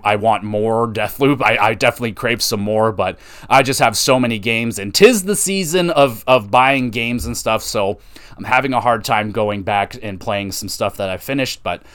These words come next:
Deathloop, man, was a ton of fun. I really highly recommend this game. Now, I might be biased because this, this is my kind of freaking video game, man. Like,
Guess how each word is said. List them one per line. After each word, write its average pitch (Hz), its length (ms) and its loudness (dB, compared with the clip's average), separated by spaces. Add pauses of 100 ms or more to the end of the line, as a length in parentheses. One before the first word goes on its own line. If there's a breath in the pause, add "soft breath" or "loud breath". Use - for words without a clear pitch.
(280 loud breath)
Deathloop, 160 520 2
man, 147 380 0
was 117 220 0
a 101 140 -2
ton 143 400 -2
of 127 100 -4
fun. 107 360 -2
I 101 240 -2
really 135 520 -2
highly 120 440 -2
recommend 107 640 -4
this 95 300 -10
game. 107 420 -6 (500 soft breath)
Now, 120 160 -6
I 120 60 -4
might 151 240 -6
be 156 80 -6
biased 147 500 -2
because 123 380 -4
this, - 240 -4
this - 280 6
is 123 180 -2
my 123 420 2
kind 123 340 -2
of 104 80 -4
freaking 110 320 -4
video 117 320 -2
game, 120 300 -2
man. 120 320 -2
Like, 98 320 -4